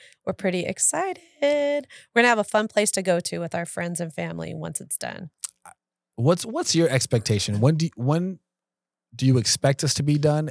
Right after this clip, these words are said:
Speaker 2: And what's a realistic, like, "Oh, if everything worked out great, maybe we'll get done by this time"?
Speaker 1: Hopefully December. I
Speaker 2: So
Speaker 1: hope.
Speaker 2: before Christmas, before your birthday, or after?
Speaker 1: I mean, that'd be amazing.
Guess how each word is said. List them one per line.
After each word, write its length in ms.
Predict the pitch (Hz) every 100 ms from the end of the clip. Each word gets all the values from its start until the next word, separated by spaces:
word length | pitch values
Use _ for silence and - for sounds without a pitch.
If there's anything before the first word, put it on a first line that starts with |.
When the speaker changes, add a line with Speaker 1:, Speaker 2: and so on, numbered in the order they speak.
| -
Speaker 2:
And 280 | 117 113 - _ _ _ _ -
what's 280 | 123 131
a 40 | 135
realistic, 580 | 123 127 123 117 117 113
like, 240 | 104 - - - _ _ _
"Oh, 160 | 131 123
if 80 | 127
everything 280 | 131 131 123
worked 200 | 123 123
out 200 | 90 101
great, 420 | 117 120 117 -
maybe 220 | 104 117 117
we'll 100 | 117
get 160 | 110
done 160 | 110 107
by 140 | 98
this 200 | 98 101
time"? 300 | - 92 85 _ _ _ _ _ _
Speaker 1:
Hopefully 440 | 240 311 440 339
December. 760 | 233 - 208 359 208 185 196 - _ _ _ _ _ _ _
I 80 | 196
Speaker 2:
So 40 | 190
Speaker 1:
hope. 300 | 254 240 - - _
Speaker 2:
before 280 | 120 113 123
Christmas, 500 | 120 123 147 165 -
before 280 | - 101 113
your 100 | 113
birthday, 440 | 104 117 135 147 160
or 240 | 104 73
after? 500 | 95 95 98 95 - _ _ _ 185
Speaker 1:
I 160 | 180
mean, 140 | 185 185
that'd 180 | 180 220
be 100 | 359
amazing. 580 | 240 170 175 196 262